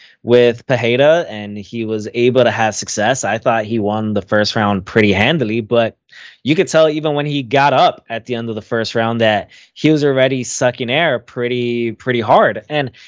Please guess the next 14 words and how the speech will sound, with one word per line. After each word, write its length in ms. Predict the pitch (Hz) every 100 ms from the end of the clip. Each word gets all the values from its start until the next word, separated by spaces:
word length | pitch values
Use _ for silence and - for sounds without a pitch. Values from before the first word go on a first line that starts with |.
| _ _ _
that, 380 | 127 110 147 208
I 140 | 170 156
think, 280 | - 170
is 140 | 165 139
also 460 | 139 143 143 143
a 80 | 117
credit 420 | - - 120 139 -
to 260 | - 117
Pereira, 520 | 104 104 104 131 175 202 _ _ 107
because 760 | 135 135 147 139 127 120 104 _ _ _ _ _ _ _ - - _
Pereira 360 | 165 160 294 294
made 140 | 226
him 120 | 147
work 280 | 117 95 -